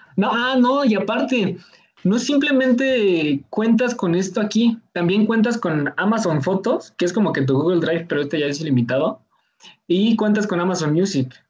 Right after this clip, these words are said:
Y eso, o sea, ya estás metiendo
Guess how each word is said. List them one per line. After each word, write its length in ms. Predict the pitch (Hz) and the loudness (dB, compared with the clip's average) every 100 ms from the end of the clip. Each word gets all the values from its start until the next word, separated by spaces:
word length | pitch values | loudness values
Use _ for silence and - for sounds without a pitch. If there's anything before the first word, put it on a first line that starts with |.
| _ _ _ _ _ _ - - _ _ _ _ _ | _ _ _ _ _ _ -20 -20 _ _ _ _ _
Y 160 | 151 151 | -4 -2
eso, 220 | 185 214 | 0 0
o 60 | 196 | 0
sea, 180 | 175 170 | 0 0
ya 120 | 196 | 0
estás 240 | 208 254 | 0 0
metiendo 840 | 269 233 226 233 226 202 143 - | 2 2 2 2 2 2 0 -2